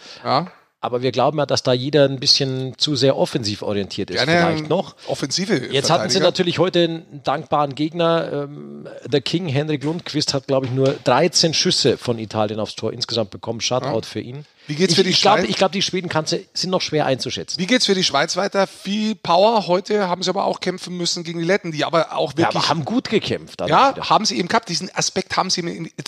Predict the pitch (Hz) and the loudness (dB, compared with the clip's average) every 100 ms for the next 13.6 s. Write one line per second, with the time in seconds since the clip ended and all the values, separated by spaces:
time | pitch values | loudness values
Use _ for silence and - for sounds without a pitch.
0 | 160 175 - 160 - 175 165 139 - 233 | -2 -2 -2 -4 0 0 0 0 0 2
1 | 165 - - - - 147 147 165 180 226 | 0 -2 -12 -6 0 2 2 0 0 0
2 | 180 180 156 165 156 135 - - 165 185 | 2 2 2 0 -2 -6 -8 -6 0 2
3 | 196 196 185 180 180 - 175 - 180 180 | 4 2 2 2 0 -2 0 2 2 2
4 | 196 190 - - - 165 160 160 156 196 | 2 2 -2 -10 -2 2 4 2 0 0
5 | 214 165 135 123 - 127 - 147 156 - | 2 0 0 -2 -4 -6 -4 -2 -2 -4
6 | - 170 170 - 175 202 185 170 180 196 | -12 -6 0 4 4 4 0 0 0 0
7 | 185 131 185 220 208 - 202 226 - 156 | -2 0 2 2 0 -2 0 -2 -4 0
8 | 147 160 156 - 147 156 151 147 127 135 | 2 4 2 0 -2 0 -2 -2 0 2
9 | 147 160 160 - - - - 135 139 185 | 2 0 -2 -2 -10 -14 -10 -4 0 2
10 | - 156 - 170 147 - 147 160 - 143 | 4 2 2 0 0 -4 -4 -4 -2 -2
11 | 135 151 147 131 120 123 - 208 - 214 | 0 -2 -2 -2 -4 -2 2 4 4 2
12 | 117 85 214 - - 120 185 - 139 120 | 2 2 2 0 0 -2 -2 0 0 2
13 | 156 - 170 143 - | 0 0 -6 -8 -10